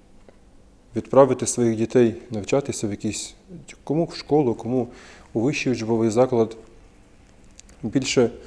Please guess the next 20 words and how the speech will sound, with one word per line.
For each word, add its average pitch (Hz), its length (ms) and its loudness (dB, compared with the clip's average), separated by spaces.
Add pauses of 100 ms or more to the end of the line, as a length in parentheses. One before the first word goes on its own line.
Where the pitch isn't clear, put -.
(1300)
зробити 123 440 0
цього 117 260 -2
не 113 100 0
зможуть. 139 580 -2 (560)
<clears throat> 165 480 -6 (280)
А 135 60 -12
також 165 480 2
ми 127 120 -2
сьогодні 131 440 0 (640)
особливо 147 440 0
молилися 131 520 4
за 117 140 -2
тих, 151 340 2 (520)
хто 139 340 -2 (320)
потрапив 131 420 -4
у 120 40 0
полон. 120 340 0 (1500)
Як 120 140 -10
сказав 127 520 0 (1300)
наш - 380 -8